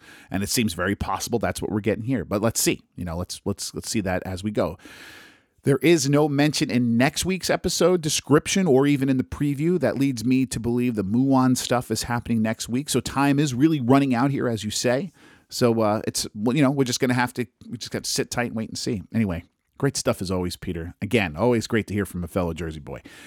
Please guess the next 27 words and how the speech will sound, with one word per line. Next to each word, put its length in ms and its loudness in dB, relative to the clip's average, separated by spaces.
All 140 6
right, 200 -2
the 140 4
only 360 2
other 320 6
email 320 2
we 120 0
have 240 0
this 220 -4
week 240 -4
is 180 -2
from 260 -6
Mike, 320 -4
who 160 -2
writes 480 0
pretty 220 0
simply 440 -2
here. 280 -12
"I 120 4
have 80 2
been 120 2
a 20 -2
show 280 4
follower 400 4
since 220 -2
the 100 -8
beginning. 420 -8